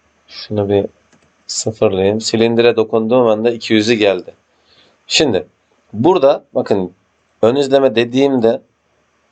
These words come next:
gördüğünüz gibi arkadaşlar silindirin tam ortasına referans noktası atamaz isem bu silindiri ne yapacak? Yukarı atacak. Biraz sonra göstereceğim bunu da.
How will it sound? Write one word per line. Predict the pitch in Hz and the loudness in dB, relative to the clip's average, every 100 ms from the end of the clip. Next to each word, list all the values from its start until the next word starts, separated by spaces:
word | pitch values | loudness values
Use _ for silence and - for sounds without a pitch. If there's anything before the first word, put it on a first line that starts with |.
| _ _ _ _ | _ _ _ _
gördüğünüz | - 107 104 139 131 | 0 2 2 0 0
gibi | 101 | 2
arkadaşlar | 98 113 104 - 92 | 2 2 0 -2 -8
silindirin | - - 110 117 113 123 123 101 _ _ _ | -6 -2 0 0 0 2 2 -2 _ _ _
tam | 131 139 | -2 2
ortasına | 135 - 113 - 107 95 | 0 0 -2 0 0 2
referans | 98 113 117 - | 0 0 0 -2
noktası | 110 - 101 - | -4 -2 -4 -2
atamaz | 98 - 101 101 131 - | -2 0 0 0 -2 -4
isem | 117 - 123 131 _ _ _ _ _ _ _ _ _ | -6 0 0 -2 _ _ _ _ _ _ _ _ _
bu | 127 | -4
silindiri | 127 135 135 131 131 | 0 0 2 2 2
ne | |
yapacak? | 143 139 110 135 147 | 2 2 0 -2 0
Yukarı | 123 131 135 | -2 2 2
atacak. | 123 110 87 80 - _ _ | 2 -2 -12 -20 -20 _ _
Biraz | 135 110 | 0 0
sonra | - 110 | 0 0
göstereceğim | 113 110 110 101 98 95 | 2 0 2 2 2 -2
bunu | 90 90 | -4 -6
da. | 120 | -6